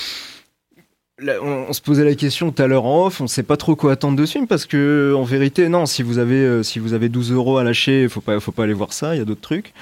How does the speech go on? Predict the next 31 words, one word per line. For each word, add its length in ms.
Par 220
contre, 360
je 160
sais 300
qu'il 100
y 20
a 60
des 160
gens, 420
euh, 380
c'est 180
à 20
peu 100
près 160
les 80
mêmes 180
personnes 440
qui, 260
euh, 320
quand 120
je 100
leur 100
demande 240
pourquoi 280
elles 100
écoutent 320
Jul, 360
elles 140
me 80
disent, 240
euh, « 80